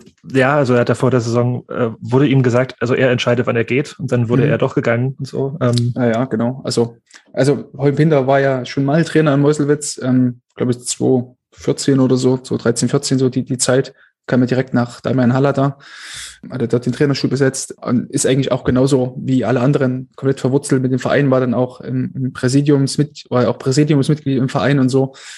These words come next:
Speaker 2: ähm, war ja eigentlich nur eine Notlösung, ähm, wenn man da vielleicht mal ein Stück zurückgeht. Man hat ja damals in der Saison zwanzig zwanzig, zwanzig einundzwanzig, also in der letzten Saison sozusagen, hat man ja mit Koray Gökurt, ähm, zum allerersten Mal so einen, ähm, externen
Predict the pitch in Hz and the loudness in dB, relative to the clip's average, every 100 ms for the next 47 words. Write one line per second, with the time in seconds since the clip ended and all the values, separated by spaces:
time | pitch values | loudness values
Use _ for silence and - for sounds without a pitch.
0 | - - 127 123 131 135 139 131 139 131 | -20 -2 0 2 2 2 0 -2 0 2
1 | 131 135 143 127 120 120 - 117 113 - | 2 2 2 0 0 -8 -6 -6 -6 -6
2 | 120 117 117 123 131 123 - 131 - 131 | -2 -2 0 -2 0 -2 -2 -4 -2 -2
3 | 170 156 131 127 131 127 127 - - _ | 0 0 2 0 0 -2 -2 -12 -20 _
4 | _ - - 120 127 120 131 127 131 135 | _ -20 -6 0 0 0 0 2 2 2
5 | 131 127 - - 131 131 - - _ _ | 2 0 -6 -2 -2 -2 -6 -10 _ _
6 | - 131 151 147 - - 123 123 156 160 | -2 0 2 0 -2 -2 -2 0 0 0
7 | - 147 147 120 117 - 131 - 139 - | 0 -2 -2 -4 -4 -6 -8 -8 -10 -2
8 | 139 147 135 131 139 139 131 135 131 131 | -2 -2 -2 0 0 0 -2 -2 0 -2
9 | 131 131 123 127 123 - - - - - | -2 0 2 2 0 -10 -18 -18 -16 -2
10 | 147 131 127 120 - - 151 139 135 - | 0 2 2 0 -4 -6 -2 -2 -2 -8
11 | - 135 127 - 120 - 131 120 131 - | -10 -4 -4 -2 -4 0 0 0 -2 0
12 | 135 139 135 127 123 113 120 117 110 135 | 0 2 2 4 2 0 0 0 0 -4
13 | - - 135 127 120 120 | -6 -2 0 2 0 -2